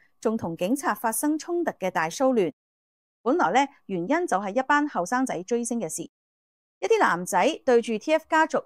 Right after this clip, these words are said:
第五代練習生大嗌嘲諷性嘅黑梗，貼面拍攝，圍堵車輛，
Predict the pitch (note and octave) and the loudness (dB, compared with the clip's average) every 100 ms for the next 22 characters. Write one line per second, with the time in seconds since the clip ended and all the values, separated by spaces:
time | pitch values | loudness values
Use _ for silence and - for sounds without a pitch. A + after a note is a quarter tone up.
0 | - F#3+ G3 F#3 F#3 G#3 F#3 F#3 F3+ F3 | 0 -2 -2 -6 -4 2 2 2 0 -6
1 | F3 - D4 D4+ - _ - A#3 A#3 C4 | -6 0 0 0 -4 _ -2 2 2 2
2 | C4+ C4 F4 F4 D#4+ A3 G#3+ G3+ G3+ D4 | 2 2 2 2 0 -4 -6 -8 -6 -6
3 | - F3 C4+ - _ _ - C4 G#3+ A3 | -4 -2 -2 -4 _ _ -6 -4 -2 -2
4 | C4+ B3+ A3+ A#3+ G3 _ _ _ G3 F3 | 0 -2 -2 -4 -4 _ _ _ -2 -2
5 | E3 F3 G#3 D4 C#4+ G#3+ G3 | 0 -2 0 2 4 4 2